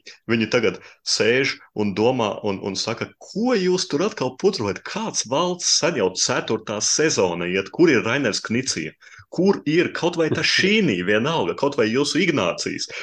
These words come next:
Speaker 1: Kādā sakarā jums ir Valts? Bet, godīgi sakot, Kristap, vai tev liekas,
Speaker 2: Nu, nu.
Speaker 1: ko, ko,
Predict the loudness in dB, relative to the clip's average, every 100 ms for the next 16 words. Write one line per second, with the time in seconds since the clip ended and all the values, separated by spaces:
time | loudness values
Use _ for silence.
0 | -6 -2 2 2 0 -2 -2 0 0 0
1 | -2 -2 0 0 0 -4 -4 -2 2 2
2 | 2 0 -4 -4 -6 0 0 0 -4 -8
3 | -14 -18 -18 -14 -2 0 0 2 2 4
4 | 0 0 2 4 6 4 2 0 0